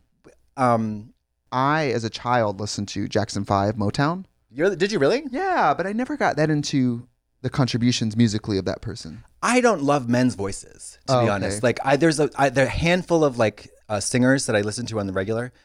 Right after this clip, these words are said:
Speaker 1: that have men's voices.
Speaker 2: Mm-hmm.
Speaker 1: Like, I just don't like to listen to it for some reason. Who are the top five singers, male, men, men who
Speaker 2: Shaq.
Speaker 1: sing? Shaq.
Speaker 2: Um,
Speaker 1: Uh,
Speaker 2: didn't Shaq do rap?
Speaker 1: Charlie Sheen.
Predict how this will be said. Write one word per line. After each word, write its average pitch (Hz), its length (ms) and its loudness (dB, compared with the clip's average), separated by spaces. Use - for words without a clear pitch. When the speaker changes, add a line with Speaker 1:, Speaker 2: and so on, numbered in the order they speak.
Speaker 1:
that 104 160 0
have 95 300 -4
men's 98 200 -6
voices. - 600 -14
Speaker 2:
Mm-hmm. 113 340 2
Speaker 1:
Like, 107 240 -10
I 143 80 -10
just - 200 -10
don't 226 160 -4
like 214 120 -8
to 185 60 -16
listen 208 260 -12
to - 140 -12
it 80 100 -12
for - 100 -20
some 76 200 -14
reason. 67 380 -18
Who 233 80 -10
are 254 60 0
the 233 80 -4
top 185 320 -6
five 139 280 -4
singers, 95 520 -6
male, 98 360 -8
men, 101 360 -10
men 127 100 8
who 117 100 4
Speaker 2:
Shaq. 127 40 2
Speaker 1:
sing? 90 400 -6
Shaq. 104 420 0
Speaker 2:
Um, 117 540 0
Speaker 1:
Uh, 104 180 0
Speaker 2:
didn't 226 180 0
Shaq 233 260 0
do 208 100 -4
rap? 170 280 0
Speaker 1:
Charlie 135 340 2
Sheen. 110 500 -4